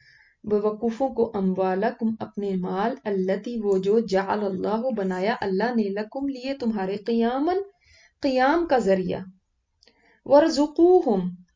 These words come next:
और रिज्क दो उनको, फीहा, इसमें से, वक्सू, और पहनाओ उन, हुम, उनको,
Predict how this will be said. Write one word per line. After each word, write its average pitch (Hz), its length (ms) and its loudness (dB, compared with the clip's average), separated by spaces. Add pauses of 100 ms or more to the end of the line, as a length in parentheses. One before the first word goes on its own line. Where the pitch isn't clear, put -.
और 254 340 2
रिज्क 247 380 2
दो 202 240 6
उनको, 208 840 2 (1120)
फीहा, 302 540 4
इसमें 220 420 -2
से, - 280 -8 (160)
वक्सू, 294 920 0
और 208 240 2
पहनाओ 208 720 2
उन, 208 340 -2 (260)
हुम, 233 240 2
उनको, 220 840 2